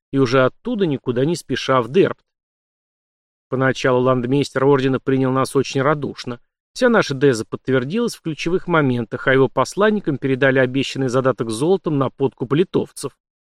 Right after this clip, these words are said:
Так что даже насчет погибшего конвоя он ничего уточнять не стал, поверил на слово,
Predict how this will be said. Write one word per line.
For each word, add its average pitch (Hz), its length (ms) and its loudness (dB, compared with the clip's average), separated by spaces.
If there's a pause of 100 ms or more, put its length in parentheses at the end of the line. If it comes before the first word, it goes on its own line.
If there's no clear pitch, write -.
(500)
Так 214 140 2
что 233 120 0
даже 208 200 4
насчет 202 340 0
погибшего 185 520 -2
конвоя 202 500 2
он 120 100 -2
ничего 131 300 -2
уточнять 127 520 -4
не 156 100 -6
стал, 123 320 -4
поверил 202 400 2
на 170 180 0
слово, 120 320 -4